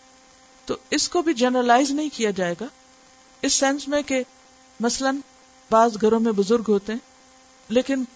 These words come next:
کوئی ان کی تربیت نہیں ہوتی، جس کی وجہ سے بعض اوقات انتہائی بد زبانی بھی کرتے ہیں یا گالی گلوچ کرتے ہیں، یا یہ کہ اب تو افسوس کے ساتھ یہ کہنا پڑتا ہے کہ بعض بزرگوں کا اور کچھ کام نہیں سوائے اس کے کہ ٹی وی دیکھتے رہیں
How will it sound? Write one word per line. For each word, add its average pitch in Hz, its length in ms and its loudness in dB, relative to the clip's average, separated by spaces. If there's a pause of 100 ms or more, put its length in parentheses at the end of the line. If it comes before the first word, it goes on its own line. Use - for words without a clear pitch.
کوئی 262 180 0
ان 254 120 0
کی 262 280 -4
تربیت 226 460 0
نہیں 233 160 0
ہوتی، 214 300 -4 (1080)
جس 208 180 -8
کی 240 120 -8
وجہ 214 240 2
سے 208 200 -4 (1000)
بعض 196 200 0
اوقات 202 260 -6
انتہائی 196 500 -4 (1080)
بد 180 120 -2
زبانی 190 360 2
بھی 196 100 -4
کرتے 185 360 -6
ہیں 185 120 -8
یا 180 180 -8
گالی 190 300 -2
گلوچ 190 300 -2
کرتے 185 320 -12
ہیں، 180 120 -14 (1080)
یا 226 120 4
یہ 226 260 4
کہ 220 80 0
اب 208 160 2
تو 226 80 2
افسوس 220 360 2
کے 233 80 -2
ساتھ 214 260 0
یہ 214 120 -4
کہنا 202 240 0
پڑتا 190 240 -6
ہے 196 60 -4
کہ 196 140 -8
بعض 190 260 0
بزرگوں 190 460 -4
کا 196 80 -8
اور 190 160 -4
کچھ 208 180 -8
کام 196 240 2
نہیں 202 180 2
سوائے 190 200 -2
اس 190 120 -8
کے 202 100 -8
کہ 185 140 -10
ٹی 185 120 -4
وی 185 80 -6
دیکھتے 185 340 -8
رہیں 185 80 -6